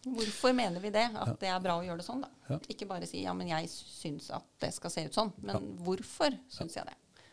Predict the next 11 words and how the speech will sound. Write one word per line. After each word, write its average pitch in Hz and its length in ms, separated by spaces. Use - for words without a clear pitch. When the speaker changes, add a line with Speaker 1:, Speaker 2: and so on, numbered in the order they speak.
Speaker 1:
For - 220
det 208 140
ligger 196 240
en 214 300
logikk 196 380
bak, - 340
som 226 200
oftest. - 400
Speaker 2:
Ja, 147 180
ikke 160 220
sant? - 160